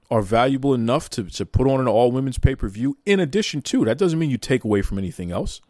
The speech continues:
Just put out some more content. You don't think that that's the way to go? Bro, get this, get this guy out of here. I, I just don't, do not put a microphone in his hand again. He does not speak in, in, uh, on behalf of the company again. Get this guy out of here.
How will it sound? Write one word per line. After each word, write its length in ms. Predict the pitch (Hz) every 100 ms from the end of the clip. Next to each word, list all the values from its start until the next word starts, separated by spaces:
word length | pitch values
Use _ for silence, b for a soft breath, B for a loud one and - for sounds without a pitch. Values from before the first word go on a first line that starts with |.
| _ _ _ -
Just 200 | 220 -
put 120 | 165
out 120 | 143
some 160 | - 127
more 120 | 147
content. 460 | - 226 226 - - _ _ _ _ -
You 80 | 107
don't 220 | 156 156
think 180 | 170 160
that 160 | 139 -
that's 220 | 135 -
the 80 | 127
way 140 | 135
to 60 | 120
go? 300 | 113 185 - -
Bro, 260 | 131 101 -
get 160 | 147 -
this, 180 | 113
get 200 | - 165
this 140 | - -
guy 240 | 92 80
out 180 | 76 73
of 60 | -
here. 180 | - _ 104
I, 220 | 98 107
I 40 |
just 220 | 117 110
don't, 280 | - 151 -
do 100 | -
not 360 | 131 143 147 -
put 220 | 147 151
a 60 | 110
microphone 680 | 104 120 131 110 - 123 110
in 60 |
his 140 | 107 -
hand 240 | 113 110
again. 360 | 92 98 98 98 b b
He 140 | 139
does 180 | 131 104
not 160 | 117 113
speak 340 | - 131 113
in, 120 | 101
in, 280 | 104 104 95
uh, 140 | 98 -
on 140 | 117 107
behalf 300 | 101 104 90
of 40 |
the 80 | 92
company 380 | 107 92 - 80
again. 300 | 107 85 - -
Get 180 | 147
this 160 | - 98
guy 280 | - 87 82
out 180 | 80 73
of 60 |
here. 100 | -